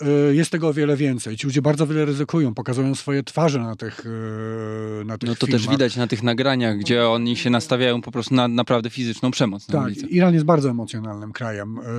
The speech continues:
Speaker 1: Y, tam jest długo spokój, ale jak dochodzi już do walk, to one często są brutalne. To też jest, y, powód, dla którego wielu ludzi starszego poko-, pokolenia bardzo się boi. Oni pamiętają rewolucję siedemdziesiątego dziewiątego roku i pamiętają, że w kraju, który był dość cywilizacyjnie wysoko, nagle doszło do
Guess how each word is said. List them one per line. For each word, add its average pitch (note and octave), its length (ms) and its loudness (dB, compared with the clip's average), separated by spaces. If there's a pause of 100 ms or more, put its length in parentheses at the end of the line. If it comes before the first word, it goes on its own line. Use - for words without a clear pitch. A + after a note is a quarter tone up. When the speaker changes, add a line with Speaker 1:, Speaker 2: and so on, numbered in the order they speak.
(160)
Speaker 1:
Y, A#2+ 40 -6
tam C#3+ 160 0
jest C#3+ 120 0
długo D#3 240 0
spokój, E3 380 0
ale C3+ 140 -4
jak C3+ 120 -2
dochodzi C#3+ 360 -2
już C3+ 220 -2
do B2+ 640 0
walk, C#3 240 0
to D3 80 -2
one C3 160 -2
często C3+ 240 -6
są B2 160 -4
brutalne. A2+ 460 -4 (300)
To D3 120 2
też F#3 240 4
jest, C#3 300 -4
y, C#3 40 0 (440)
powód, D3+ 240 -2
dla D3 100 0
którego D3+ 420 -2
wielu D3 300 0
ludzi C#3+ 200 -4
starszego C#3+ 380 -4
poko-, C#3+ 400 -2
pokolenia D3 360 -2
bardzo C3+ 220 -4
się C3+ 120 -8
boi. G#2 320 -6 (280)
Oni C3 160 -4
pamiętają C#3 480 -2
rewolucję C3 460 -2
siedemdziesiątego B2 480 -4
dziewiątego A#2+ 420 -6
roku B2+ 360 -6 (340)
i B2 80 -8
pamiętają, C3+ 640 0
że B2+ 100 0
w - 60 -6
kraju, C#3+ 300 2
który C3+ 260 0
był C3 200 0
dość C3+ 200 -2
cywilizacyjnie B2+ 600 -4
wysoko, C3 360 -4
nagle C3+ 280 -4
doszło B2+ 320 -4
do C3 160 -4